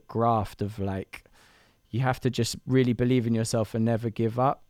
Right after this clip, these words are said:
And there are moments when I re-, I've, I felt like I should give up, or, like, people around me were telling me to give up. And I think the people that really just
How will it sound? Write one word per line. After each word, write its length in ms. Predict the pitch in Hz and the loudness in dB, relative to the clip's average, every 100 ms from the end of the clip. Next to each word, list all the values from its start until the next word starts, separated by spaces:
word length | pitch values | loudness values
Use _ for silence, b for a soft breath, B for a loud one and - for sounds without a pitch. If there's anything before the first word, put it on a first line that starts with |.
| _ | _
And 300 | 113 110 107 | -4 -2 0
there 180 | 113 110 | 0 2
are 60 | |
moments 560 | 110 117 120 113 104 - | 2 4 4 2 -2 -6
when 400 | 120 113 107 107 | -2 0 -2 -4
I 100 | 110 | -2
re-, 180 | 110 110 - - | -2 -2 -6 -4
I've, 320 | 113 104 - | -2 -2 -6
I 200 | - 107 | -4 -2
felt 400 | 107 - 127 123 | -2 0 2 2
like 400 | - 117 120 - - - | 0 -4 -4 -12 -14 -6
I 140 | 104 | -6
should 460 | - - 147 143 - | -6 2 2 2 2
give 260 | 147 139 | 2 4
up, 260 | 139 151 - | 2 2 -2
or, 180 | 131 117 | -2 0
like, 240 | 110 107 | 0 -2
people 320 | - 127 123 117 | -2 0 2 4
around 320 | 107 120 120 | 4 4 4
me 120 | 120 | 2
were 140 | 107 107 | 2 -2
telling 420 | - 127 123 123 | 0 0 2 0
me 100 | 123 | 0
to 140 | - | -2
give 220 | 127 127 131 | -2 0 0
up. 240 | 135 - _ _ | -2 -6 _ _
And 460 | 98 104 101 98 98 b b b b _ _ - | -4 -2 -2 -2 -6 b b b b _ _ -4
I 80 | 101 | -4
think 540 | - 123 113 - - _ _ _ _ _ _ - | 0 0 0 -4 -18 _ _ _ _ _ _ -10
the 100 | 104 | -8
people 500 | - 131 127 127 120 | 0 0 2 0 0
that 180 | 107 - | -2 -4
really 580 | 110 110 120 123 120 117 | -4 -2 2 2 2 0
just 320 | 110 107 | -2 -4